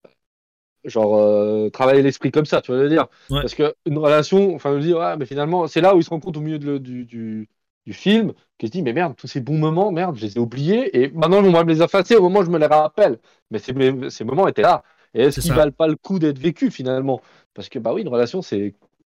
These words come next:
Speaker 1: une relation amoureuse comme lui, il le vit. Après, c'est une, ça reste hollywoodien, hein,
Speaker 2: Bien
Speaker 1: quand
Speaker 2: sûr.
Speaker 1: même. Faut pas, faut pas déconner, hein.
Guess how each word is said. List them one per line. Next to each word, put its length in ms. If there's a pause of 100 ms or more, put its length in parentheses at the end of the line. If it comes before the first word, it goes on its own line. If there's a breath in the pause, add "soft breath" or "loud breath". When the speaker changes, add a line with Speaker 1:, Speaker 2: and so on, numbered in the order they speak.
(160)
Speaker 1:
une 140
relation 280
amoureuse 260
comme 200
lui, 120
il 100
le 100
vit. 200
Après, 200
c'est 120
une, 200 (240 soft breath)
ça 120
reste 180
hollywoodien, 420
hein, 220 (260)
Speaker 2:
Bien 140
Speaker 1:
quand 60
Speaker 2:
sûr. 100
Speaker 1:
même. 140 (140)
Faut 80
pas, 340
faut 140
pas 140
déconner, 380
hein. 160